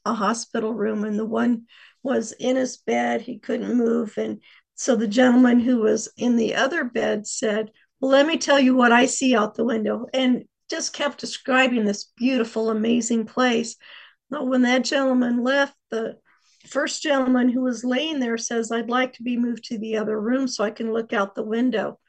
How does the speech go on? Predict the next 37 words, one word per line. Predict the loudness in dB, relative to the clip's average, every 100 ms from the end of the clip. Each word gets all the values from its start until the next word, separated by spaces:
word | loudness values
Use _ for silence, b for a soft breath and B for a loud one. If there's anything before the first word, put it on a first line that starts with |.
| b b b b _ _ _ -8
And | -2 -2
the | -2 -4 -6 -2
nurse | 2 2 0
said, | -4 -4 -4
"But | -4 -6
there's | -2 -2 0
no | 0 2
window | 0 -2 -2 -2 -2
there." | -2 -4 -6 _ _
And | 0 0
he | 0
said, | 0 0
"Oh, | 0
yes, | -2 0 0 -2
there | -6 -2
is. | -2 -2
My, | -2 -2 -2 -6 B B B
the | -4 0
roommate | 0 0 0 -2 0
that | 0
was | 0 -2 -4
here, | -2 -2
the | -2
gentleman | -2 0 0 0
that | 0 -2
was | -4
here, | -6 -8
he | -6 -4
described | -4 -4 0 0 0
it | -6 -8
to | -6
me, | -4 -2
and | 0
he | 0
looked | -2 -4 -4
at | -2 -2
it. | -4 -10